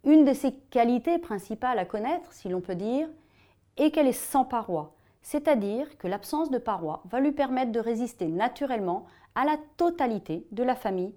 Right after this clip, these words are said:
des bêta-lactamines. Elle est capable de pénétrer dans les cellules et d'y persister, ce qui va favoriser sa dissémination dans l'ensemble de l'organisme, puisque les cellules dans lesquelles elle pénètre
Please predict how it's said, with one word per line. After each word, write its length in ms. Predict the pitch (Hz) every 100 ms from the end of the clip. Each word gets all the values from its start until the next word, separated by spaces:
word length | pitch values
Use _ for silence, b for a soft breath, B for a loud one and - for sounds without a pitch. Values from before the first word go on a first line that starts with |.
| -
des 100 | 190
bêta-lactamines. 760 | 190 190 190 165 - 160 139 143 _ _ _ _ _ _ _ _ _ _ _ _ _ b b b b b b b
Elle 160 | 262
est 80 | 320
capable 360 | 320 311 277 254
de 80 | 226
pénétrer 600 | 233 302 302 302 294 269
dans 100 | 226
les 140 | 202
cellules 480 | - 165 180 247 311 b b b b b
et 160 | 381 403
d'y 120 | 370
persister, 840 | 359 311 - 269 - - 190 254 - b b b
ce 180 | - 311
qui 160 | 311
va 140 | 285 294
favoriser 800 | 294 247 254 247 214 208 180 - _
sa 200 | - 285
dissémination 880 | 262 262 247 226 196 185 - 170 - b b 196
dans 160 | 269
l'ensemble 400 | 285 269 277 254
de 60 | 214
l'organisme, 560 | 196 185 196 302 330 - _ _ _
puisque 300 | 339 339 -
les 180 | 220 196
cellules 340 | - 220 214
dans 80 | 180
lesquelles 320 | 165 160 170
elle 140 | 151 147
pénètre 440 | 196 190 - -